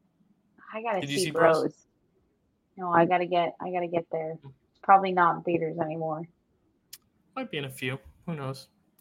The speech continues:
Speaker 2: But they filmed a scene in our hometown in Cranford.
Speaker 1: I heard.
Speaker 2: And it's literally two seconds long. Literally, if you're going for that, don't.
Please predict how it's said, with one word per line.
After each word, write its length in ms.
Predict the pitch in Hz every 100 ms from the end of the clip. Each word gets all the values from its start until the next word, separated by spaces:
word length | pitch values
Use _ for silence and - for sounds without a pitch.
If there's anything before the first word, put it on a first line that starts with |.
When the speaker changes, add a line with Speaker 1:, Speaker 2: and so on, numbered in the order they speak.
| _ _ _ _ _
Speaker 2:
But 140 | 139
they 100 | 139
filmed 280 | 139 165 170
a 40 | 151
scene 340 | - 180 180
in 80 | 175
our 140 | 175
hometown 500 | 180 185 185 226 226
in 80 | 127
Cranford. 400 | 127 180 - 131 _ _ _ _ _ _ _ _ _ _ _ _ _ _ - _ _ _ -
Speaker 1:
I 360 | 190 196 202 165
heard. 480 | 202 285 294 185 170 _ _ _ _ _ _ _ _ _
Speaker 2:
And 120 | 143 147
it's 180 | 135
literally 360 | 151 156 160 147
two 140 | 131 147
seconds 360 | 156 143 135
long. 200 | 127 120 123 _ _ _ _
Literally, 280 | 147 151 165
if 80 | 160
you're 80 | 147
going 300 | 139 143 143
for 200 | 131 139
that, 400 | 135 135 135 -
don't. 200 | 127 107